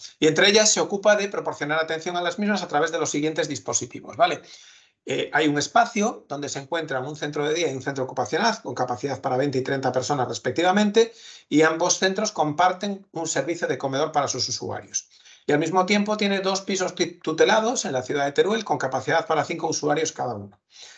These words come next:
Además, dice, la asociación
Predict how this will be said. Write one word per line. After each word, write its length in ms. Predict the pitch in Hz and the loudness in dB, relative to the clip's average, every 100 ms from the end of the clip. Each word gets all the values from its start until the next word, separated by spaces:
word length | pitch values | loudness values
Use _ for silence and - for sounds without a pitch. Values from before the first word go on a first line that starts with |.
| - - | -20 -6
Además, 460 | - 147 202 220 208 | 2 4 4 2 2
dice, 480 | 202 - 208 - _ _ _ | -2 0 -2 -2 _ _ _
la 80 | 135 | -4
asociación 800 | 127 135 147 131 208 202 220 - | -2 -2 -4 0 2 2 0 -6